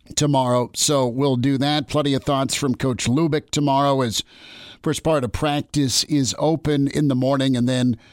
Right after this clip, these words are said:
uh, Coach Austin and Coach Lubick, uh, both tomorrow. And, uh, we'll, uh, hear from them. And, uh, Mike Babcock, Mike Schuhart,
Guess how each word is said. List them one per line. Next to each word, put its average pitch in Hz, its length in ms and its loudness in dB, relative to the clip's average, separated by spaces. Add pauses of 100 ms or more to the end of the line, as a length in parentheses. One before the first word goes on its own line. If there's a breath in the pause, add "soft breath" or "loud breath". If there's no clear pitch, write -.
(400 soft breath)
uh, 107 180 0
Coach 127 300 -2
Austin 139 460 2
and 117 120 -2
Coach 135 260 -2
Lubick, 127 460 0
uh, 123 100 0
both 131 600 -2
tomorrow. 120 640 2 (680 soft breath)
And, 107 260 0
uh, 113 120 0
we'll, 117 340 2
uh, 110 80 0
hear 165 300 0
from 143 280 0
them. 127 340 -2 (1160)
And, 110 300 2
uh, 110 120 0
Mike 135 220 0
Babcock, 135 580 -2
Mike 113 220 -2
Schuhart, 123 560 0